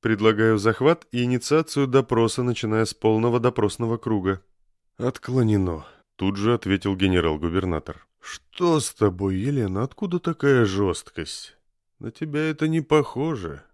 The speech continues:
Или ты просто хочешь узнать секрет его мастерства в артефактах?"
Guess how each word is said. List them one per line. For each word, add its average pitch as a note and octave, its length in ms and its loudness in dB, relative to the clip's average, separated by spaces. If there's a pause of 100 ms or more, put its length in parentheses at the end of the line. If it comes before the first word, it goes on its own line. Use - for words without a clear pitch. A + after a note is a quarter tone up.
(540)
Или D3 200 -6
ты D3 180 -4
просто D3 380 0
хочешь B2+ 460 -6
узнать B2+ 360 -2
секрет C3 520 -4
его A#2+ 280 -2
мастерства A#2+ 720 -4
в A2 100 0
артефактах?" A2+ 1000 -6